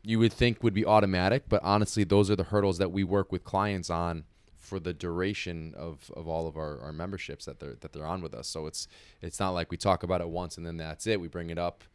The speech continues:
It's a quick fix. It's not. The training part, the nutrition part, that stuff's pretty easy. The things that prevent them from being consistent and on, on plan are these types of concepts.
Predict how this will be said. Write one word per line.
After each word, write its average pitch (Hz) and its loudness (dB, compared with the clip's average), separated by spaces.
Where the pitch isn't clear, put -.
It's - -16
a 85 -10
quick - -6
fix. - -4
It's 76 -12
not. 90 -4
The 87 -18
training 98 -4
part, 92 0
the 78 -10
nutrition 87 -6
part, 82 -2
that 92 -2
stuff's - -6
pretty 90 -8
easy. 85 -8
The 87 -8
things 104 -2
that 92 0
prevent 98 -2
them 90 0
from 87 0
being 95 0
consistent 87 -4
and 78 -10
on, 90 -6
on 98 -2
plan 90 -4
are 92 -2
these 82 -6
types 82 -4
of - -14
concepts. 76 -8